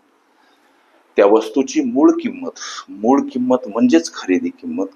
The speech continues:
किती हा प्रश्न, त्याचं उत्तर नऊ हजार रुपये. प्रश्नकर्त्या विद्यार्थ्याने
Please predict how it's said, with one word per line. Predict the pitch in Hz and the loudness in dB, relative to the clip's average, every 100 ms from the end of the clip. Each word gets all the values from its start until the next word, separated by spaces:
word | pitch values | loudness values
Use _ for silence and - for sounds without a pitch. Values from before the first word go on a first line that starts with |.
| - | -8
किती | 127 104 | -2 0
हा | 80 92 | 2 0
प्रश्न, | - 85 - - 107 - - _ _ _ _ - | -2 -8 -10 -8 -6 -8 -14 _ _ _ _ -4
त्याचं | 90 92 | -2 0
उत्तर | 90 - 110 110 | -2 0 0 0
नऊ | 87 98 104 | -2 -2 -2
हजार | - 82 85 87 85 - - | -8 -8 -2 0 -2 -6 -12
रुपये. | - - - - _ _ _ - | -12 -12 -16 -20 _ _ _ -12
प्रश्नकर्त्या | 85 - 87 87 82 87 | -10 -8 -6 -4 -2 0
विद्यार्थ्याने | 82 80 82 82 - - | -2 -4 -8 -8 -10 -12